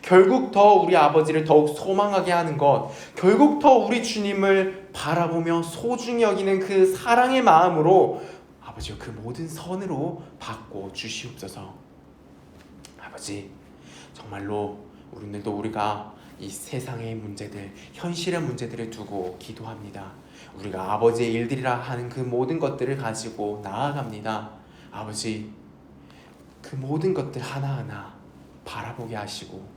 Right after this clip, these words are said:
우리의 그 모든 마음과 생각들을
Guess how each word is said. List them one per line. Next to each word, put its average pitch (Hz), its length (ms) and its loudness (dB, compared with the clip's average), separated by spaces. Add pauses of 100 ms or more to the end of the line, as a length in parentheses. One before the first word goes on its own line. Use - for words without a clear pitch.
(560)
우리의 98 320 -12
그 - 140 -16
모든 117 600 -8 (280)
마음과 113 400 -10
생각들을 113 800 -8